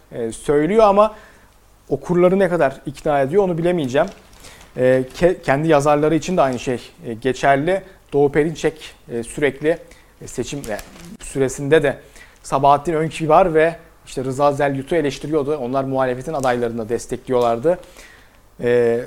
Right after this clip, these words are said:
Sabahattin Önkübar'ı ulusal kanalda da eleştirmiş, e, Perinçek. İşte Ekrem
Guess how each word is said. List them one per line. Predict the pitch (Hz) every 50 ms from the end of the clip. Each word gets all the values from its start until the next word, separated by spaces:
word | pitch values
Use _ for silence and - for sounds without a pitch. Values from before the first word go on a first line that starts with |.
| - -
Sabahattin | - - - 165 139 139 135 - 151
Önkübar'ı | 147 147 139 143 139 147 151 170 196
ulusal | 175 147 143 135 - 156 156 147
kanalda | 135 - - 143 147 143 147 151 165 156
da | 151 135 127 120
eleştirmiş, | - 120 120 117 - - 117 117 113 113 - - - - - 160
e, | 120 107
Perinçek. | - - 131 127 127 127 123 - 170 175 175 175 - - -
İşte | - - 123 127 - -
Ekrem | 123 - - - 131 135